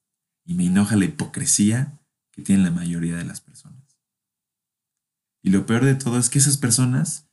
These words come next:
se programan para pensar y actuar así. Son las mismas personas que se excusan con razones que ellos no controlan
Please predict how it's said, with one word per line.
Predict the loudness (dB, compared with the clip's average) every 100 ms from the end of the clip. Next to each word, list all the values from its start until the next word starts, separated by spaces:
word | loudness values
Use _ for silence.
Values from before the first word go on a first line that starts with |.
| _ _ _
se | -2 0
programan | 2 2 2 4 2
para | 2 0 0
pensar | 0 0 0
y | -2
actuar | -2 -4 -2
así. | 0 2 0 -2 _ _ _ _ _ _ _
Son | -2 0
las | 2 2
mismas | 2 2 0
personas | 0 2 2 2
que | 0 -2 -2 _ _ _ -8
se |
excusan | 0 0 2 4 4 2
con | 0
razones | 0 0 2 2
que | 0
ellos | -2 -2
no | -4 -4
controlan | -6 -6 -10 -10